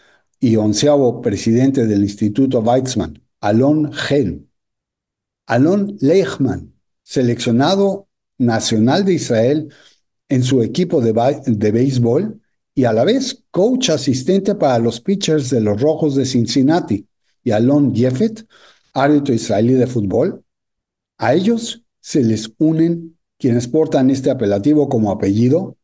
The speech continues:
Azaria Alon, el ambientalista israelí, Roy Alon, y, eh, eh, que también en este caso, eh, es británico y que en su oportunidad actuaba como doble de películas.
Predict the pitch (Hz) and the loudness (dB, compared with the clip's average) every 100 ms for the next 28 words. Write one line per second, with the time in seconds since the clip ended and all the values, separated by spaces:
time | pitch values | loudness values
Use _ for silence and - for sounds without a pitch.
0 | _ - 98 92 120 120 117 104 - - | _ -8 -6 0 2 2 2 -2 -4 -2
1 | 101 117 196 214 131 104 98 98 104 98 | 0 2 0 0 0 0 0 2 0 0
2 | 101 101 123 123 104 - - 90 101 180 | 0 0 0 -2 -4 -4 -4 0 2 2
3 | 233 - _ _ _ _ _ - 110 127 | -2 -8 _ _ _ _ _ -6 0 2
4 | 123 131 123 95 127 226 233 - _ _ | 2 0 -2 0 2 0 -2 -10 _ _
5 | _ _ 143 156 165 131 113 110 107 113 | _ _ 0 0 0 0 0 2 0 0
6 | 123 113 107 101 101 95 95 101 123 131 | -2 0 0 -2 -4 -4 0 2 2 0
7 | 127 101 117 113 127 127 127 127 117 123 | 0 0 0 0 -2 0 0 0 -2 -4
8 | - _ _ 127 117 107 113 - - 135 | -14 _ _ -2 0 2 0 -2 -2 -2
9 | 110 101 98 92 151 175 190 202 196 - | 0 -2 -2 0 0 2 0 -2 -4 -10
10 | _ _ 214 214 220 180 175 180 170 _ | _ _ -2 -2 0 2 2 0 -6 _
11 | _ _ _ _ - 117 117 117 113 110 | _ _ _ _ -4 0 2 2 0 0
12 | 127 110 110 110 110 117 120 143 170 147 | 0 0 0 -2 -2 0 2 2 0 -4
13 | - _ - - - - 160 160 156 147 | -12 _ -12 -10 -8 0 2 2 2 0
14 | 113 110 113 151 156 135 123 107 104 120 | 0 0 0 2 2 2 0 0 -2 0
15 | 160 220 - - - - | 0 0 -4 -6 -12 -20